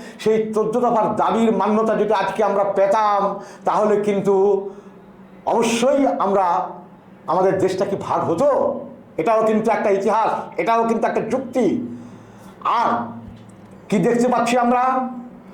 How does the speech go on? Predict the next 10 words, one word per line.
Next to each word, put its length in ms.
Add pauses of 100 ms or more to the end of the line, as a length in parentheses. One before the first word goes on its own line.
(960)
কংগ্রেসের 480
অনড় 360
মনোভাব, 760
হিন্দুত্ববাদী 540
মনোভাব 680 (120)
পরবর্তীকালে 680
মুসলিমদেরকে 640
অবিশ্বাসী 520
করে 180
তুলেছিল। 340